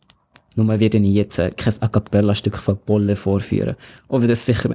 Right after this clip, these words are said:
sehr unterhaltsam wäre worden. Nein, mir ist ein anderer Gedanke gekommen. Nicht nur die Ohren, sondern auch der Magen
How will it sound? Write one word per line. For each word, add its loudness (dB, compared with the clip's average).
sehr -2
unterhaltsam 0
wäre 0
worden. -4
Nein, 4
mir 0
ist -2
ein 0
anderer 2
Gedanke 0
gekommen. -8
Nicht 0
nur 2
die -14
Ohren, 0
sondern -2
auch 0
der 0
Magen 2